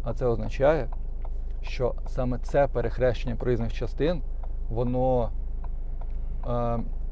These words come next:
відповідає саме цьому знаку, який показує, що рух тільки ліворуч. Да? Тобто ми рухаємося е, зараз на дорогу з одностороннім рухом, на якому перше перехрещення тільки ліворуч,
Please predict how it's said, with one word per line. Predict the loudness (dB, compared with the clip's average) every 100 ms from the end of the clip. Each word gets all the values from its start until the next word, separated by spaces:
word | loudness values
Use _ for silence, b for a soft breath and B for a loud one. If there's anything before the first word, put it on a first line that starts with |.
| -2 -2 -2 -4 -2
відповідає | 0 4 4 6 6 6
саме | 4 4 2
цьому | 2 2 4
знаку, | 4 4 4 2
який | 0
показує, | 0 4 6 6 2
що | 2 2
рух | 2
тільки | 2 2 2
ліворуч. | 4 4 4 2
Да? | 2
Тобто | 0 0 0
ми | 2
рухаємося | 2 2 2 2 2 0 0 B B B B -2 -2
е, | -2 0
зараз | 4 6 6 4
на | 0
дорогу | 2 4 4 4
з |
одностороннім | 2 0 0 2 4 4
рухом, | 4 2
на | 2
якому | 2 4 2
перше | 4 4 4 0
перехрещення | 2 2 4 2 2 -2 -2 -2
тільки | 2 2 4
ліворуч, | 4 8 8 6 2